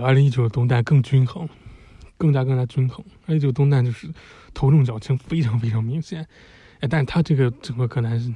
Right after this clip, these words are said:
这次整个歌单下来，头还是重，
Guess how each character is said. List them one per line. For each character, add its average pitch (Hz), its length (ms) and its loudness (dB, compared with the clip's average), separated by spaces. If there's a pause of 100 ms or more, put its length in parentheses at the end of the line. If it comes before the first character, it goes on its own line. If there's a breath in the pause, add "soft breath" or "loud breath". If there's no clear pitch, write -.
(100)
这 165 120 0
次 - 140 -2
整 120 160 -4
个 113 80 -2
歌 117 120 -4
单 117 140 0
下 151 160 -6
来， 160 160 -12 (760 loud breath)
头 185 180 6
还 139 160 6
是 156 140 2
重， - 200 0